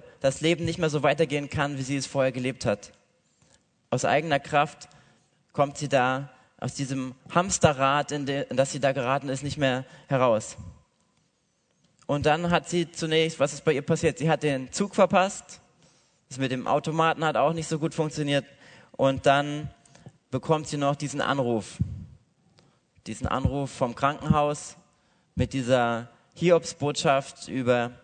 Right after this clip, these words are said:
ihren Vater. Und sie muss die Entscheidung treffen. Und das war dann der Punkt, wo sie gesagt hat, das war zu viel. Dann konnte sie mit der Situation nicht mehr klarkommen.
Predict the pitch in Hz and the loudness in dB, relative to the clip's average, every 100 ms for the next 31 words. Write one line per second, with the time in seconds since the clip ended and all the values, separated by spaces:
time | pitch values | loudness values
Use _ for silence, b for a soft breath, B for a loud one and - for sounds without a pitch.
0 | _ 110 120 139 110 - 107 107 147 156 | _ -6 -4 0 0 0 -4 -2 -2 -2
1 | 151 - - - 123 123 139 120 120 113 | -2 -6 -18 -4 -2 0 0 0 0 -2
2 | 98 110 104 139 - - B B B - | -2 -4 0 2 0 -8 B B B 2
3 | 139 151 165 147 - 196 190 151 151 143 | 4 4 2 0 2 0 0 -4 -2 0
4 | 147 170 151 165 151 151 - 151 - 170 | 0 0 -2 -2 -2 -2 -4 -8 -2 -2
5 | 101 - b b b b _ _ - 139 | -2 -6 b b b b _ _ 2 2
6 | 151 160 156 - 156 156 151 147 135 139 | 2 -6 -8 -2 -2 -2 -2 -2 -2 -2
7 | - 139 135 139 135 135 135 127 120 104 | -2 0 0 -4 -6 -2 -2 0 0 0
8 | 107 104 | -4 -10